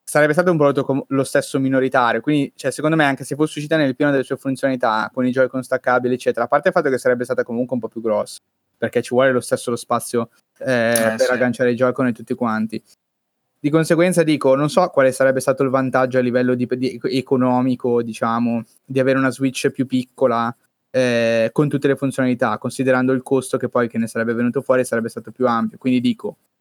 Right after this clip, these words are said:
Speaker 1: così, a naso: eh, se la Switch Lite arriva ad un prezzo che ci costa a noi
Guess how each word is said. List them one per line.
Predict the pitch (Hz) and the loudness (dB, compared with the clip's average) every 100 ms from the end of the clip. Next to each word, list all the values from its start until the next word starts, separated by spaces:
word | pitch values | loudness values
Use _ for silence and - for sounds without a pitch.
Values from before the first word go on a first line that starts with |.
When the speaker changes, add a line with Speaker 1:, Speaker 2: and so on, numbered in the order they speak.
| _ _ _ | _ _ _
Speaker 1:
così, | 135 123 117 113 _ | -4 0 -2 -2 _
a | 123 | -2
naso: | 131 139 127 110 110 104 _ _ _ _ | 2 2 2 0 -6 -8 _ _ _ _
eh, | 127 123 110 101 101 | -6 -2 0 -2 -4
se | - 131 135 104 | -2 2 2 2
la | 127 | -2
Switch | 120 131 - | 0 -2 0
Lite | 143 135 117 110 113 | 2 2 0 -2 -2
arriva | 113 120 | -2 0
ad | 123 | 0
un | 123 | 0
prezzo | 117 131 117 117 | 2 0 0 -6
che | 113 | -8
ci | 123 | -6
costa | 110 123 - 113 113 | -2 -2 -2 -6 -4
a | 117 | -4
noi | 117 135 123 107 107 | 0 0 0 -2 -6